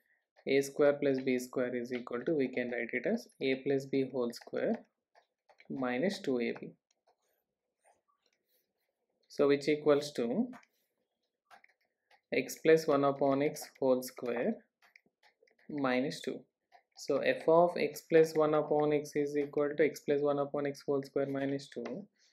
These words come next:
So which also implies that f of, if I can replace x plus one upon x as y, so let us write x plus one upon x is equal to some y.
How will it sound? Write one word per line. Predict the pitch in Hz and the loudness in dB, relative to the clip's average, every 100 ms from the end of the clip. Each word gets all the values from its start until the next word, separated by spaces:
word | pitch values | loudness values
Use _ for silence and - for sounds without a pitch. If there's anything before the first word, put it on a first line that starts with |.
| _ _ _ | _ _ _
So | - 147 147 151 | -4 0 2 0
which | 151 151 147 | -2 -2 0
also | 131 131 131 | 0 0 0
implies | 147 139 143 143 147 147 | -2 0 0 0 0 -2
that | 120 123 196 - - _ _ _ | -4 -4 -6 -10 -20 _ _ _
f | 131 131 - | -4 -2 4
of, | 156 165 165 - _ _ _ _ _ - | 4 4 0 -14 _ _ _ _ _ -6
if | 143 | 0
I | 147 | 2
can | 147 139 | 2 2
replace | 143 139 151 160 | 2 2 4 4
x | 143 - | 2 2
plus | - 151 | 2 4
one | 151 147 | 4 2
upon | 143 147 143 | 0 0 0
x | 143 147 | -2 -2
as | 139 135 | -2 0
y, | 131 117 117 220 220 _ _ - _ - _ _ _ - | 0 0 0 -2 -4 _ _ -20 _ -20 _ _ _ -14
so | - 135 | -4 -2
let | 131 131 | 0 0
us | 139 135 | 0 2
write | 135 135 | 2 0
x | 127 - | -4 -4
plus | - 139 | -2 0
one | 139 131 | 0 -2
upon | 131 127 127 127 | -2 -2 -2 -2
x | 170 - | -4 -6
is | - 131 131 | -8 -4 -4
equal | 127 127 123 | -4 -4 -4
to | 127 | -4
some | 143 139 123 120 | -4 -6 -8 -6
y. | 117 117 | -6 -6